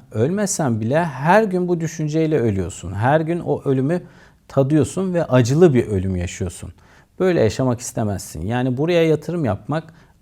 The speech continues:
acı çekmenin garantisi. Bize göre teslimiyette hani bütün sistemi yaratan ve yürüten, bütün sistemin gözeneklerine işlemiş olan, bütün hücre yapısına işlemiş olan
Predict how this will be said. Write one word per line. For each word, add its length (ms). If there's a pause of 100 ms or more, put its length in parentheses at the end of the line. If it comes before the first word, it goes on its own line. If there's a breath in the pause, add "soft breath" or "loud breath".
(140)
acı 300
çekmenin 520
garantisi. 720
Bize 220
göre 340 (280 soft breath)
teslimiyette 800
hani 400
bütün 520
sistemi 560
yaratan 520 (480 soft breath)
ve 320
yürüten, 640 (580 soft breath)
bütün 280
sistemin 520
gözeneklerine 760
işlemiş 580
olan, 400
bütün 240
hücre 400
yapısına 540
işlemiş 520
olan 320